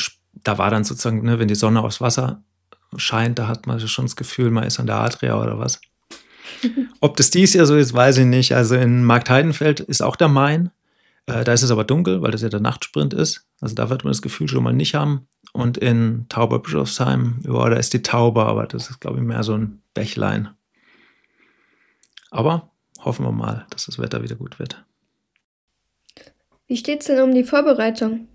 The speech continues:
Speaker 3: Kann's morgen schon losgehen oder wo wackelt's noch?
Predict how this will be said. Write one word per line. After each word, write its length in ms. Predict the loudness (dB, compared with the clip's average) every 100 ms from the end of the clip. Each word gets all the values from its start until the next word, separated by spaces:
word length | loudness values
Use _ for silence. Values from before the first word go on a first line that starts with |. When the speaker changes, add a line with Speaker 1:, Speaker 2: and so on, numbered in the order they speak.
| _
Speaker 3:
Kann's 300 | -8 -6 -2
morgen 240 | 0 0 0
schon 200 | 0 0
losgehen 580 | 0 -4 -8 -8 -6 -6
oder 340 | -6 -6 -6
wo 140 | -6
wackelt's 480 | -6 -6 -8 -12 -8
noch? 260 | -8 -8